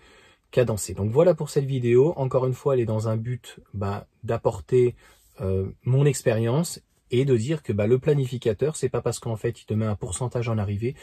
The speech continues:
que forcément il va être bon. La première fois que j'avais fait une vidéo, quelqu'un m'a parlé de son B M où il avait pas de problème, qu'il prenait le, le vent en compte.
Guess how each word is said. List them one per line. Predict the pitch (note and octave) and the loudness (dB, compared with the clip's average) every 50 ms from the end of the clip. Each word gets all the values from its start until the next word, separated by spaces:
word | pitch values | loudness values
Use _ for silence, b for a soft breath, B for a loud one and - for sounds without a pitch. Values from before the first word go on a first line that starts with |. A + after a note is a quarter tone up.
| B B B B - | B B B B -4
que | - A2+ | -2 -2
forcément | - A#2 - - - A#2 A#2 A2+ | -2 -4 -6 -4 -4 -4 -2 -2
il | G#2+ | -2
va | G#2 G2 | -2 -2
être | G2 G2 G2 | -2 -2 0
bon. | B2 D3+ D#3 | 0 0 0
La | C#3 B2 | 0 -2
première | - A#2+ B2 A#2 - | -2 -4 -4 -2 -4
fois | C3 | -4
que | B2 | -2
j'avais | B2+ A#2 | -2 -4
fait | G#2 - A#2 | -2 -2 -4
une | A2+ G#2+ | -4 -2
vidéo, | G#2+ G#2+ A2+ C3 F3+ | -2 -2 0 0 0
quelqu'un | F#3 - B2+ - - B2 | 0 -2 -6 -4 -4 -4
m'a | B2 - | -4 -4
parlé | - A#2 A2+ A#2+ A#2 | -2 -2 -2 -2 -4
de | - | -4
son | - - A#2 | -4 -4 -4
B | A2 | -2
M | G#2 G2+ A2+ C#3 | 0 -2 -2 -2
où | C3 | -2
il | A2+ | -2
avait | G#2 G2 | -2 -2
pas | - A#2 | -4 -6
de | - | -6
problème, | - A2 G2+ G#2+ B2 | -4 -4 -2 -2 -2
qu'il | D3 - B2+ | -4 -8 -12
prenait | - - A2+ A2 A2+ A2+ | -8 -6 -4 -2 -2 -2
le, | - - | -2 -2
le | A#2+ A2 A2+ | -2 -2 0
vent | A2+ G#2 A#2 A#2+ A#2 - | 0 0 -2 -2 -2 -4
en | G#2+ G2+ | -6 -6
compte. | - - C3 F3+ - - | -2 -2 -4 -4 -4 -8